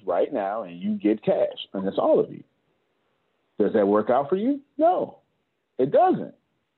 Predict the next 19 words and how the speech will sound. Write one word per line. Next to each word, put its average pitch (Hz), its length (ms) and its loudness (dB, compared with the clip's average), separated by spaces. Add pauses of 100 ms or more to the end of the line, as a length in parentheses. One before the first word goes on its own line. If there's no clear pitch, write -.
'Cause 180 140 -2
guess 247 240 0
what? 339 320 2
You 180 80 -10
need 185 120 -4
to 185 60 -10
go 185 120 2
get 170 260 -2
another 185 380 0
client 180 480 -6
to 135 80 -14
give 147 220 -2
you 156 180 -4
more 165 220 0
cash. - 580 -8 (580)
That 135 180 2
doesn't 175 300 0
work 240 260 -2
well. - 280 -6